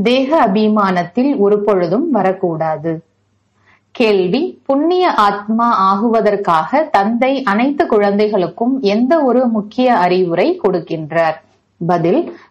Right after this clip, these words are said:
பாபா கூறுகின்றார், "குழந்தைகளே, புண்ணிய ஆத்மா ஆக வேண்டும் என்றால்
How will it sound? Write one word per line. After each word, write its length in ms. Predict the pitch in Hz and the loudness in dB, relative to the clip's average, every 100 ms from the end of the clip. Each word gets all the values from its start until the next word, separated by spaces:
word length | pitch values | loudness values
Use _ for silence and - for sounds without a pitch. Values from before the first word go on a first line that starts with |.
| _ | _
பாபா 500 | 190 202 202 220 214 | 2 2 4 2 0
கூறுகின்றார், 840 | 208 175 185 190 160 156 185 285 349 | -2 -2 -2 -2 -4 -2 0 0 0
"குழந்தைகளே, 880 | 208 202 196 196 196 196 160 254 - _ _ _ | 0 2 2 0 0 0 0 -2 -4 _ _ _
புண்ணிய 460 | 277 277 320 349 311 | 0 2 2 2 2
ஆத்மா 580 | 208 202 196 214 226 | 2 0 -2 -2 0
ஆக 480 | 226 180 190 208 226 | 2 2 2 2 2
வேண்டும் 520 | 208 196 185 202 196 | 2 0 0 0 0
என்றால் 720 | 185 170 165 160 165 190 330 | -2 -6 -6 -6 -2 -2 -2